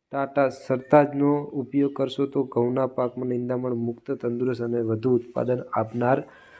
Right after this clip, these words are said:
આ દવા તમને ખૂબ જ ઉપયોગી બનશે. ખેડૂત ભાઈઓ, આ વીડિયો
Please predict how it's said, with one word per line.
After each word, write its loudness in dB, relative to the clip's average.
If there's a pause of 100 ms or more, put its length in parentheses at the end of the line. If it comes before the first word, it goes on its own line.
(200)
આ 0
દવા 2
તમને -2
ખૂબ -2
જ -6 (100)
ઉપયોગી 2 (200)
બનશે. -2
ખેડૂત 2
ભાઈઓ, 6 (260)
આ 2
વીડિયો 4